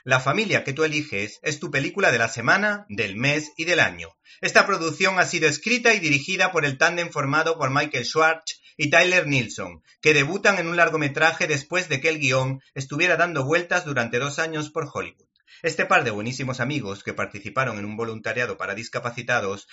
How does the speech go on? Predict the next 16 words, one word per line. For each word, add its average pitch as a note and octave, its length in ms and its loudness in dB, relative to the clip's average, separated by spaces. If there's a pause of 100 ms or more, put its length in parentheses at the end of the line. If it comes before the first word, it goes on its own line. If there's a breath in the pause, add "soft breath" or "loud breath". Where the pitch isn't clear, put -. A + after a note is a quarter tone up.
(140 loud breath)
hicieron F3+ 480 -2
un E3+ 100 -8
vídeo F3+ 240 -8
para C#3 220 0
YouTube D3 420 -8 (220 loud breath)
sobre D#3+ 300 0
un F3+ 120 -6
niño G3 300 -2
con C3 160 -2
síndrome D#3+ 400 -4
de B2 140 -2
Down D3 340 0
que A#2+ 80 0
allí B2 160 -2
se C3+ 100 -6
encontraba F#2+ 580 -8